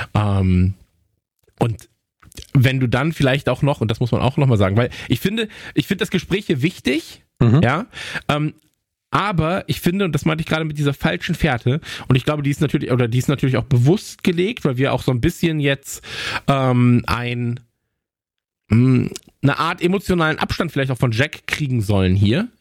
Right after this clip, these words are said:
Speaker 1: ja, weil es so ein bisschen so dieses, "Ja, aber Jack könnte auch böse sein." So,
Speaker 2: Mhm.
Speaker 1: vielleicht will Jack dir gar nichts Gutes. Kann alles passieren, ja, aber dafür ist Ted Lasso eigentlich zu smart geschrieben,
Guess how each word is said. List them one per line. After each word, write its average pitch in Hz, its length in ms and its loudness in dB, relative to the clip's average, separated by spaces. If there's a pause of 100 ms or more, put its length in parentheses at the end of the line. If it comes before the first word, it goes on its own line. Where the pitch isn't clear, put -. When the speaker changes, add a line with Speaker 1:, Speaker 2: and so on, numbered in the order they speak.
Speaker 1:
ja, 120 260 -2 (340)
weil 117 140 4
es 113 60 -8
so 160 60 0
ein 131 60 0
bisschen 147 240 0
so 135 100 2
dieses, 127 380 2
"Ja, 120 100 2
aber 123 160 0
Jack 147 280 -4
könnte - 280 -2
auch - 120 -2
böse 143 420 0
sein." 87 460 0 (320)
So, 69 280 -2
Speaker 2:
Mhm. 104 280 4
Speaker 1:
vielleicht 131 380 0
will 160 180 4
Jack 156 300 -4
dir 139 120 2
gar 131 200 0
nichts - 320 -2
Gutes. - 460 0 (400)
Kann 220 200 0
alles 214 240 0
passieren, 185 460 0 (180)
ja, 139 360 0
aber 202 320 -2 (260)
dafür 160 220 0
ist 170 100 -4
Ted 156 160 -2
Lasso 156 180 -4
eigentlich 147 300 -6
zu - 140 0
smart 151 400 0
geschrieben, 139 580 4